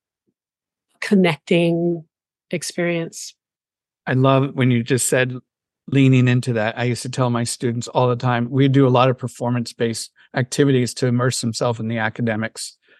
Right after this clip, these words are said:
Speaker 2: And I would say, "Okay, you're gonna feel that moment on stage where you're gonna feel that connection, lean into it."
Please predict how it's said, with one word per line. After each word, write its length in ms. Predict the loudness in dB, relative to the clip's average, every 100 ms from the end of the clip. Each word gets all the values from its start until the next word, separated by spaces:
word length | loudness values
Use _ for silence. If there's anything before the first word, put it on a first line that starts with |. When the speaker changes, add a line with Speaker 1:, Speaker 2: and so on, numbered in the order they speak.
| _ _ _ _ 0
Speaker 2:
And 160 | 2
I 120 | 4
would 120 | 2 2
say, 280 | 2 2
"Okay, 320 | 2 4 4 2
you're 260 | 2 2
gonna 180 | 4 2
feel 280 | -2 0 2
that 180 | 2 2
moment 320 | 0 2 0
on 160 | -4
stage 460 | -10 -4 -2 -2 -6
where 100 | -8
you're 160 | -6 -4
gonna 160 | -4
feel 220 | -2 -2
that 180 | -2 -6
connection, 560 | -4 -4 -4 -6 -10 -12 _
lean 300 | 0 4 4
into 320 | 4 2 0 -4
it." 200 | -6